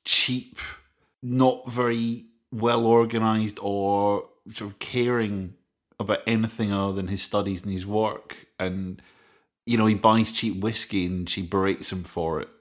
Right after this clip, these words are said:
you know, and, and cheap wine and stuff. And she's gonna also set up with my supplier and proper whiskey. He is more shabby than that, and he stays in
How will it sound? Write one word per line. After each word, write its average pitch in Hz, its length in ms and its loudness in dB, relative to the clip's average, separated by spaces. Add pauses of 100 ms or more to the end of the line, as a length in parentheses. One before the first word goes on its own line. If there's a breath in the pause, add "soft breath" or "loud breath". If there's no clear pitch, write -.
(120)
you 95 120 -2
know, 87 180 -2
and, 90 180 -6
and 90 220 -4
cheap 87 260 -6
wine 95 320 2
and 92 140 -2
stuff. - 260 -4
And 104 280 -2
she's 101 220 -2
gonna 101 140 2
also 101 320 0
set - 180 -4
up 90 60 0
with 85 100 -6
my 85 140 -4
supplier 87 440 -2
and 82 260 -8
proper 90 240 -10
whiskey. 85 420 -10 (240)
He 156 240 12
is 202 120 4
more 196 260 6
shabby 139 320 4
than 110 60 2
that, 90 100 0
and 110 80 4
he 113 40 4
stays 120 360 2
in 113 300 2